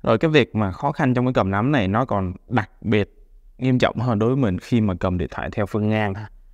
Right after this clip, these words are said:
Coi YouTube mà mình cần chuyển qua nội dung ngang thì với mười lăm Pro mình vẫn có thể cầm theo chiều ngang một cách đơn giản nhẹ nhàng. Còn mười lăm Pro Max mà quay ngang lại thì các bạn hiểu,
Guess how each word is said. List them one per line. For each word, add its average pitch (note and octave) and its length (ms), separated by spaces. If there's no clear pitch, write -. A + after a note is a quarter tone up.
Coi A2+ 180
YouTube G#2+ 340
mà A2 140
mình F#2 180
cần F#2+ 180
chuyển F#2+ 220
qua A2+ 60
nội G2 160
dung A2 140
ngang G#2 220
thì G2 200
với A#2 260
mười D3+ 120
lăm G#2 120
Pro F#2+ 160
mình F2+ 160
vẫn E2+ 160
có C3+ 60
thể G#2+ 160
cầm F2+ 280
theo G2+ 340
chiều F#2+ 140
ngang G2+ 180
một F2 80
cách - 140
đơn G#2 240
giản D2+ 180
nhẹ A2+ 140
nhàng. F2+ 220
Còn G2 400
mười F#2+ 100
lăm G#2 160
Pro G2+ 120
Max A#2+ 220
mà G2+ 80
quay G#2+ 200
ngang G#2+ 240
lại - 260
thì F#2 120
các F#2+ 60
bạn A#2 160
hiểu, - 200